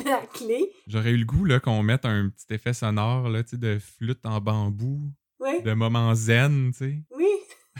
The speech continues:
Speaker 2: <laughs> Mais bon, on revient à Patrick et Bruno en interrogatoire. Ils disent à Emmanuel Jean, «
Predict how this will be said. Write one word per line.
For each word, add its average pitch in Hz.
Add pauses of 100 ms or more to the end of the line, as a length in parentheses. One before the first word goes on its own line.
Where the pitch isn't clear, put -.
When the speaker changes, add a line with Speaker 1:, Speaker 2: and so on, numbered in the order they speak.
(120)
Speaker 2:
<laughs> 160 (560)
Mais 131
bon, 135 (240)
on -
revient 127
à 120
Patrick 120
et 131
Bruno 127
en 127
interrogatoire. 123
Ils 117
disent 123
à 117
Emmanuel 110
Jean, « 117